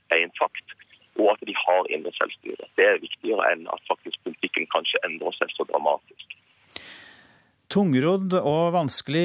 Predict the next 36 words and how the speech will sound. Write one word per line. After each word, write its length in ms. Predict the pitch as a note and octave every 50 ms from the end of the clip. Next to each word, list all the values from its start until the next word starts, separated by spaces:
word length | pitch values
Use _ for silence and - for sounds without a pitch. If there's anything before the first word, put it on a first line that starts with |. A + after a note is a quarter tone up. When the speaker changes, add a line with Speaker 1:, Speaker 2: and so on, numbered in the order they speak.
| F3+ F3+
Speaker 2:
men 240 | E3+ D#3+ E3 E3 E3 E3
likevel 400 | E3+ E3 B2 - D#3 D#3+ E3+ F3+
er 160 | F3 D3 D3 D3
det 60 | D#3
altså 220 | C#3+ C3 - D#3 -
slik 180 | C3+ C3 -
at 140 | D3 C3+ -
det 60 | D3 C3
er 120 | B2 C3 B2+
et 80 | - C#3+
historisk 560 | C3+ - - B2+ B2 B2+ C3+ C3 - - - C#3 C3
møte 300 | C3 B2+ A2+ - B2+ A#2+
i 20 |
dag 240 | B2 B2 C#3 C#3+ C#3+
mellom 320 | C#3+ C3 A#2+ A#2+ C3 C3
dronning 300 | B2+ B2+ B2 A2+ A2 A2+ A#2
Elisabeth 640 | A2+ G#2+ G2+ - A#2 A2+ C3 C3 - _ - -
og, 400 | - A2+ A#2 A#2 A#2+ A#2 A#2 A2+
eh, 300 | A#2 A#2 A#2 A2+ A2+ A2 G#2+
Sinn 220 | - B2+ A#2 A2 -
Féin-politikeren 720 | A#2+ A2 G2 - A#2 A2+ - A#2+ A2 - A#2 A#2+ A#2 A2
Martin 380 | G#2 G2+ - - A2 G#2 G#2+ A2
McInnes. 540 | - G#2+ A2+ - - G2 F2 E2 F2 - - - - -
Eh, 220 | A#2+ A2+ A2 A2 -
mange 160 | D3 D#3+ F#3
takk 220 | - G#3 F#3+ - -
til 100 | G3+ F3+
deg, 160 | F3+ F#3+ F3+
Jan 220 | E3 D#3+ D#3+ D#3+
Erik 260 | D#3 D#3 D3+ - - E3
Mustad, 400 | D#3 C#3 - - D3+ D3 D3+ -
førstelektor 560 | C#3+ B2+ - - B2 A#2 - - C#3 C3+ A#2+
ved 320 | A#2+ A#2 A#2 A#2 A#2 -
Universitetet 880 | A2+ A2 A2 G#2+ - B2 A2 - G2+ F#2+ - _ - A2 G#2+ G#2 - - _
i 480 | G2 G2+ G2+ G2+ G2+ G2+ G2+ G2+ - - - _ _ _ -
Agder. 480 | G2+ F#2+ D#2 D#2 - - - - -